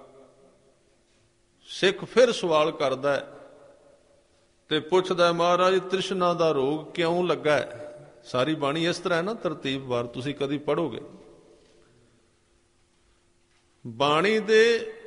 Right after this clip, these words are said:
ਵਿੱਚ ਜਵਾਬ ਨੇ ਸਾਰੇ, ਸਵਾਲ ਸਿੱਖ ਨੇ ਲੱਭਣਾ ਵੀ ਕਿਹੜੇ ਸਵਾਲ ਦੇ ਜਵਾਬ ਵਿੱਚ ਬਾਣੀ ਉਚਾਰੀ ਗਈ ਹੈ। ਹੁਣ ਤੁਸੀਂ ਇਸ ਪੌੜੀ ਦੀ ਕਦੀ ਤਰਤੀਬ ਬਣਾ ਕੇ ਵੇਖਣਾ ਜਾ।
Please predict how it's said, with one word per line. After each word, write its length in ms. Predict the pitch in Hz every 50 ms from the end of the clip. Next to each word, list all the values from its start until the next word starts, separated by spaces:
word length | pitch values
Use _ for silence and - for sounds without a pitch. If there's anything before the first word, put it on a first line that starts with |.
| - - - - - - - - -
ਵਿੱਚ 520 | 131 117 110 117 139 160 156 - - 175 180 180 190 208 220 220 - - - - - - - - 113 107
ਜਵਾਬ 560 | 110 135 139 143 143 151 165 190 208 185 196
ਨੇ 180 | 185 190 202 180
ਸਾਰੇ, 480 | - - 147 131 123 120 110 98 92 - - - - - - - - - - - _ _ -
ਸਵਾਲ 800 | - - - - - - 151 147 147 151 160 175 190 208 202 165
ਸਿੱਖ 340 | - - 185 196 185 - 196
ਨੇ 160 | 185 170 143
ਲੱਭਣਾ 400 | 131 143 143 143 147 135 117 107
ਵੀ 180 | 113 135 170
ਕਿਹੜੇ 440 | 170 - - 196 214 226 226 226 196
ਸਵਾਲ 480 | 151 - 165 156 147 156 160 170 180 175
ਦੇ 180 | 160 175 175
ਜਵਾਬ 500 | 156 123 135 139 135 131 135 147 147 139
ਵਿੱਚ 220 | 139 147 147 - 147
ਬਾਣੀ 400 | 131 123 123 123 123 131 143 - - -
ਉਚਾਰੀ 400 | 127 - - 120 110 107 110 107
ਗਈ 220 | 101 104 104 107 -
ਹੈ। 120 | - - - - _ _ _ _ _ _ _ _ _ _ _ _ _ _ _ _ _ _ -
ਹੁਣ 140 | 135 147 139
ਤੁਸੀਂ 320 | 143 160 156 160 180 170
ਇਸ 140 | 160 - -
ਪੌੜੀ 320 | - - 151 147 147 165 175
ਦੀ 140 | 156 175
ਕਦੀ 280 | 165 - 160 160 175 180
ਤਰਤੀਬ 580 | 170 - 160 143 143 147 - 160 165 180 175 156
ਬਣਾ 260 | 156 139 127 123 120
ਕੇ 160 | 117 - 117
ਵੇਖਣਾ 360 | 110 117 113 113 123 120 113
ਜਾ। 160 | 110 104 104